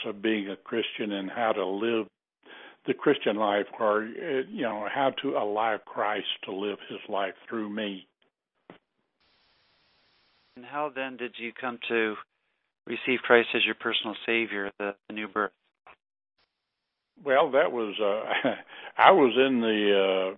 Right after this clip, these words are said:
Speaker 1: uh, you know, we were in church at that time. That was when I was about, uh, we started going to church when I was about ten. And, uh,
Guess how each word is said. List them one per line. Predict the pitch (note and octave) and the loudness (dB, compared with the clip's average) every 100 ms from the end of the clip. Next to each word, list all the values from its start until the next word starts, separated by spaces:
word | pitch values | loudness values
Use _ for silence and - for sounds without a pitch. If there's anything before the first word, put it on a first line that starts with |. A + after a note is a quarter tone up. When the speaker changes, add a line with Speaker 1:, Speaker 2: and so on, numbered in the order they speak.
| - | -8
Speaker 1:
uh, | |
you | A#3 | -4
know, | C3 G#2 | -2 0
we | A2+ | 2
were | C3+ A2+ | 2 2
in | A2+ F#2+ | 0 -2
church | C#3+ C3+ G#2 - | 0 0 0 -10
at | F2+ | -8
that | A2+ G#2 - - | -4 -4 -6 -2
time. | A#2 B2 F2 F2 A2 _ - - _ | 2 2 0 -10 -18 _ -20 -20 _
That | B2 A#2 | -2 0
was | A2+ - | 0 0
when | A2+ | 0
I | G#2 | 2
was | F#2+ F#2+ | 0 -2
about, | G2 G2 F#2+ - | 0 0 0 -6
uh, | G#2 F#2+ F2+ B2 | -10 -10 -10 -8
we | A2+ | -2
started | - B2 | 4 4
going | G#2 G#2+ | 4 0
to | F#2 | 0
church | A2 G2+ - | -2 -2 -4
when | G2 | -4
I | F#2+ | -4
was | F2 | -4
about | F2 F2+ - - | -6 -6 -8 -12
ten. | A#2 G#2+ F2 F2+ - _ _ _ _ _ - - | -8 -8 -8 -14 -20 _ _ _ _ _ -20 -6
And, | A2 G#2 G2+ G#2 | -2 0 0 -2
uh, | G#2 G2+ G2 G2+ | -2 0 0 0